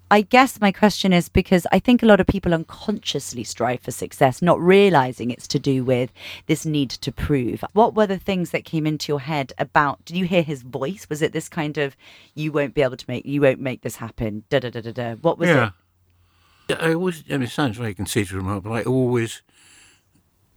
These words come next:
Speaker 2: um, I knew that I was capable. And, and
Speaker 1: Even as a child?
Speaker 2: Even as a child,
Speaker 1: Right.
Speaker 2: yeah. And
Speaker 1: God,
Speaker 2: I
Speaker 1: that's,
Speaker 2: always knew I was
Speaker 1: that's
Speaker 2: capable.
Speaker 1: amazing that you had that
Speaker 2: And,
Speaker 1: inner strength.
Speaker 2: um,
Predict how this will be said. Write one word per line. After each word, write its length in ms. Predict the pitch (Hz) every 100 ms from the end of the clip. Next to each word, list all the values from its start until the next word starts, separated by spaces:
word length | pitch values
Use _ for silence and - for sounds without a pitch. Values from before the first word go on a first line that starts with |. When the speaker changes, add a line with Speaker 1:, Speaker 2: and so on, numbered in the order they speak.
| _ _ _ _ _ _ _ _ _ _ _ _ _ _
Speaker 2:
um, 560 | - 113 107 101 - _ _ _ _ _ _ _ _ _ _ _ _ _ _
I 40 | 113
knew 400 | 117 131 110 90
that 120 | 85
I 40 |
was 120 | 87 -
capable. 540 | 104 82 - 60 65 -
And, 260 | 82 85 87 _ - - -
and 420 | 127 95 104 - -
Speaker 1:
Even 260 | 233 247 233
as 100 | 208
a 40 |
child? 480 | - 185 135 113 - _ _ _
Speaker 2:
Even 260 | 127 101 85
as 60 |
a 60 | 85
child, 360 | - 80 78 143
Speaker 1:
Right. 360 | 147 92 - _ _ _ 98
Speaker 2:
yeah. 140 | 98
And 100 | 95
Speaker 1:
God, 60 | 90
Speaker 2:
I 40 | 104
Speaker 1:
that's, 80 | 95
Speaker 2:
always 160 | 90
knew 80 | 98
I 20 |
was 60 | 82
Speaker 1:
that's 140 | 185 -
Speaker 2:
capable. 160 | 127 151
Speaker 1:
amazing 280 | 156 71 67
that 120 | -
you 80 | 104
had 180 | 110
that 160 | - 104
Speaker 2:
And, 200 | 101 101
Speaker 1:
inner 140 | 117
strength. 500 | 107 - 101 90 - _ -
Speaker 2:
um, 560 | 104 104 104 101 98